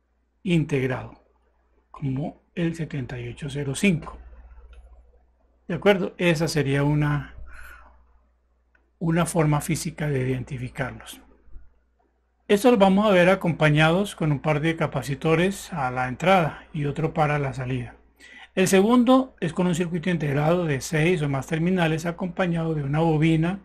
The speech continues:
un diodo, unos cuantos capacitores y resistencias. Conocer y reconocer sus estructuras no implica mucho esfuerzo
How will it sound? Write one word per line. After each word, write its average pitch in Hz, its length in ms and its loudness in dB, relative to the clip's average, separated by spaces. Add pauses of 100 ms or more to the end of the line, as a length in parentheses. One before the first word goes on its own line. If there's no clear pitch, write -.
(140)
un 156 220 0
diodo, 156 520 2 (500)
unos 156 280 2
cuantos 175 380 -2
capacitores 180 920 -4 (240)
y 147 140 -4
resistencias. 135 960 -4 (840)
Conocer 190 720 4
y 214 80 0
reconocer 156 580 2
sus 190 160 -2
estructuras 185 760 0 (400)
no 180 140 4
implica 185 400 2
mucho 160 280 0
esfuerzo 190 480 2